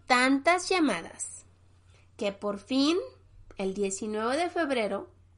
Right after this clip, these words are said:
el manager dijo, "Ok, ya,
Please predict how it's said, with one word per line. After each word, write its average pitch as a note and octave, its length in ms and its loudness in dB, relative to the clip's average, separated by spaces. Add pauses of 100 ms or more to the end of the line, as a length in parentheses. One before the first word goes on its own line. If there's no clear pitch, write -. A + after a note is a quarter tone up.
(640)
el F#3 160 -8
manager B3+ 580 0
dijo, G#3 440 -8
"Ok, A#3+ 240 -2 (420)
ya, G#3 480 0